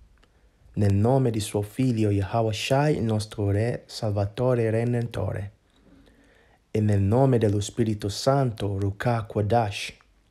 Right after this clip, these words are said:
E voglio dare i miei doppi onori agli apostoli e anziani della Great Millstone, G M S,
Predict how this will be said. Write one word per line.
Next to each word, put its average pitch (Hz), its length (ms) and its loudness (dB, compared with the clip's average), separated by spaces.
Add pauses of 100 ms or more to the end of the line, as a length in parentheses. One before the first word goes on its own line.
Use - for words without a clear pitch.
(1400)
E - 100 -2
voglio 120 300 4
dare 101 640 2 (500)
i - 120 -6
miei 110 260 2
doppi 113 340 2
onori 127 680 2 (320)
agli 110 220 2
apostoli 107 720 0
e 98 60 0
anziani 113 420 0
della 101 240 0
Great 101 380 -2
Millstone, 123 640 0
G 107 260 0
M 123 240 2
S, - 240 -8